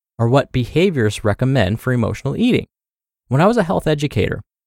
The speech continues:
I would conduct weight management classes with a behaviorist, someone that specialized in human psychology. I would discuss the nutrition side of things, and the behaviorist would discuss the psychology parts.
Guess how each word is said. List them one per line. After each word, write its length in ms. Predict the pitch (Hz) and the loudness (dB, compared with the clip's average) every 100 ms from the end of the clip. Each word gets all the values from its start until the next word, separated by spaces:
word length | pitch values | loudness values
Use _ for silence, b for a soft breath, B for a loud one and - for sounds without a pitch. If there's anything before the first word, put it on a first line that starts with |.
| _ | _
I 80 | 151 | -4
would 80 | 202 | 0
conduct 340 | 247 208 202 | 2 2 0
weight 280 | 107 110 131 | 2 2 2
management 440 | 110 98 110 139 | 0 0 0 -4
classes 640 | - 117 92 110 110 117 - | -4 -4 -4 -4 -6 -6 -8
with 460 | 113 202 131 - - | 0 2 2 0 -6
a 80 | 120 | -4
behaviorist, 720 | 127 135 165 117 - - - _ _ | -2 0 0 0 -6 -10 -18 _ _
someone 280 | - 160 170 | -2 0 2
that 120 | 165 - | 0 -4
specialized 840 | - - 185 165 127 117 117 - - | -6 -4 -4 -2 0 2 0 -4 -4
in 120 | 110 | -2
human 300 | 113 110 104 | 0 0 -2
psychology. 680 | - 101 175 175 110 - - _ _ _ _ _ | -4 -2 2 2 0 -4 -14 _ _ _ _ _
I 120 | 123 170 | 0 2
would 100 | 220 | 2
discuss 460 | 233 - 143 147 | -2 0 0 0
the 120 | - | -2
nutrition 380 | 180 185 120 - | -6 -2 -2 -2
side 260 | 104 101 - | -2 -4 -4
of 80 | - | -6
things, 300 | - 113 123 | -6 -4 -2
and 100 | 143 | 0
the 160 | 147 | 0
behaviorist 520 | 147 208 156 117 113 | 2 2 2 0 -2
would 160 | 117 117 | -4 -6
discuss 420 | 113 - 107 101 | -6 -4 -2 -4
the 140 | - 117 | -4 -2
psychology 560 | 135 - 202 175 101 | -2 2 2 2 0
parts. 400 | - - - - | -4 -6 -8 -14